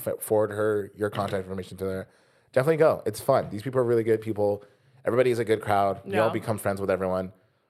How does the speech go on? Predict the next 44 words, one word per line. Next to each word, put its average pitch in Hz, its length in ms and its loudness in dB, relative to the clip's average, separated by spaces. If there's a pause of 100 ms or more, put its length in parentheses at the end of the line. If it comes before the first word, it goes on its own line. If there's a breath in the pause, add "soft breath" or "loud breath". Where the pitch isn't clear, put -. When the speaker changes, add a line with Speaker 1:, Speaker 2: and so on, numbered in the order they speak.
(120)
Speaker 2:
It's 202 100 0
Speaker 1:
Um, 190 120 2
Speaker 2:
fun. 185 200 -2
It's 214 160 -10
a 208 60 -6
fun 180 220 -6
time. 165 300 -6 (320)
Speaker 1:
It's - 100 -4
a 107 60 4
fun 110 180 2
time. 92 240 -2
Good 107 200 0
food. 92 400 0 (200)
Um, 85 400 -6 (420)
but 101 140 0
get 113 160 2
there 117 100 2
Speaker 2:
Good - 80 0
Speaker 1:
early. 95 200 2
Speaker 2:
drinks. - 280 -16 (480)
Speaker 1:
The 110 60 -2
drinks 117 200 0
are 113 40 -2
good. 82 260 -2 (240)
Uh, 87 140 2
David's 101 300 2
a 98 60 0
really 98 160 0
good 90 120 0
bartender 87 380 -2
too, 85 260 -4
so 90 80 -8
he 85 80 -8
makes 90 200 -6
really 90 240 0
good 85 140 -4
drinks. 85 300 -8
But 95 240 -2
get 107 180 2
there, 110 280 4
if - 140 -8
you 107 80 -4
do 113 160 0
go, 95 380 4